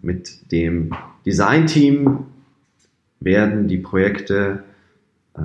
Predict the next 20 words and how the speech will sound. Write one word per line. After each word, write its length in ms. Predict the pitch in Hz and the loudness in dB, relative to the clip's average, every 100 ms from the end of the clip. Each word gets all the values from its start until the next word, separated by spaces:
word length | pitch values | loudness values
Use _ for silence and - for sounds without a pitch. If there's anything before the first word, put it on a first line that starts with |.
| 78 | -6
auf 120 | - - | -8 -8
die 80 | |
Straße 380 | - 98 98 98 | -4 -2 -2 0
gebracht. 520 | 90 78 67 - - - _ _ | -2 -2 -6 -8 -14 -20 _ _
Das 160 | - 92 | -14 -6
heißt, 180 | 90 92 | -6 0
mein 200 | 92 120 | 2 2
Job 260 | 123 113 | 2 0
ist 120 | - 117 | -2 -2
es 120 | - | -4
zu 100 | - | -4
verstehen, 560 | 92 90 - 98 123 | -4 -4 -2 2 4
was 200 | 104 92 | 2 0
will 100 | 107 | 0
denn 160 | 131 135 | 2 2
der 100 | 123 | 0
Kunde 280 | - 127 127 | 0 0 0
da 100 | 127 | -2
draußen 460 | - - - 135 | -6 -8 -8 -8
eigentlich? 560 | - 131 135 131 147 - | -8 -4 -4 -2 -6 -6